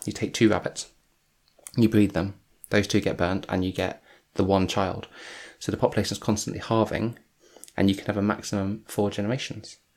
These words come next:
And they have traits, like, you know, CryptoKitties type things, where, like, dominant traits carry forward and rare ones become rarer. I know you're thinking,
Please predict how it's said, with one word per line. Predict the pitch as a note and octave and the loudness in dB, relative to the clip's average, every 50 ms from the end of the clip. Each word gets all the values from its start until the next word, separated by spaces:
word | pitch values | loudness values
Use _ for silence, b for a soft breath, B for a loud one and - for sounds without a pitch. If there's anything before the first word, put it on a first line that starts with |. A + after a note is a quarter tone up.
| B B B B B B B B | B B B B B B B B
And | - G2+ F#2+ G2 G2 G2 G2 G2 G2 - - _ _ | 0 2 2 2 2 2 2 0 -2 -6 -12 _ _
they | - D3+ | 4 4
have | D3 D3+ - | 4 4 4
traits, | - G2+ - - - - - - - | 4 4 4 4 0 -8 -10 -6 -2
like, | - A2+ A#2 - - | -2 -2 -2 -2 -2
you | - C3 B2+ | 0 2 4
know, | A2 G2 | 4 2
CryptoKitties | - - - - - F2 - F2 - F2 E2+ - | 2 2 0 0 0 -2 -4 -4 -4 -4 -4 -4
type | - F#2+ F#2 - - _ | -4 -6 -6 -6 -10 _
things, | - F#2+ F#2 F2+ F2 - - | -4 -2 -2 -2 -4 -4 -2
where, | F#2+ F2 F2+ F2 E2+ | 0 2 2 2 2
like, | E2+ F#2 - | 0 -2 0
dominant | - G2+ G2 F#2+ F#2+ F#2 - | 2 4 4 6 4 2 2
traits | - E2+ E2 E2+ - | 0 0 0 0 -4
carry | - - E2+ D#2 D#2+ | -4 -2 -2 -2 -2
forward | - - C3 B2+ B2 B2 A#2 A2 F#2+ | 0 2 4 4 6 4 4 2 0
and | F2 F2 | 0 2
rare | F2 F2+ F#2 F2+ | 2 4 4 4
ones | F#2 F2+ - | 2 0 -4
become | - - - E2 E2+ | -6 -6 -6 -4 0
rarer. | G2 G#2+ G#2+ G#2+ G#2 G#2 G#2 G#2 B B B B B B B B B F2+ | 2 2 2 2 2 0 -4 -6 B B B B B B B B B 4
I | |
know | F#2+ A2 A#2+ | 6 8 8
you're | A2+ G2 F2+ | 8 8 6
thinking, | - A2+ G#2 - - G2+ A2+ | 4 2 2 2 0 -2 -2